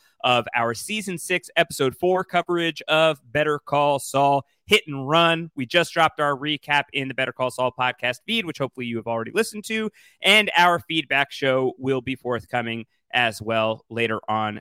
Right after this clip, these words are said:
this week. So this is just a brief stopover in the Ozarks before we return to Better Call Saul. That is about all the spoiler-free stuff we're gonna do.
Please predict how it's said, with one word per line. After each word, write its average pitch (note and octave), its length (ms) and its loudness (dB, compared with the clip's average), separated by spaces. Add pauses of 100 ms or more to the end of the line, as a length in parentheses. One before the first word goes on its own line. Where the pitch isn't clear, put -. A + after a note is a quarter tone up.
this G#2+ 280 -10
week. F#2+ 200 -16
So - 100 -12
this A#2 100 -10
is A2+ 60 -14
just A2+ 140 -12
a A2+ 60 -8
brief G3 380 -4
stopover B2 1000 0 (280)
in C3+ 380 -2 (100)
the C3 240 -4
Ozarks G#2+ 720 -6 (220)
before A#2 320 -4
we G#2+ 100 -6
return G#2+ 420 -8
to G#2 220 -4
Better G2+ 220 -4
Call G#2 280 -4
Saul. - 300 -8 (200)
That C#4+ 120 4
is D#4 80 -2
about A#3 220 4 (100)
all A3+ 220 8
the D4 100 -4
spoiler-free A3 720 2
stuff F#3 460 2 (240)
we're A#2 100 -2
gonna F3 240 4
do. F3 260 -4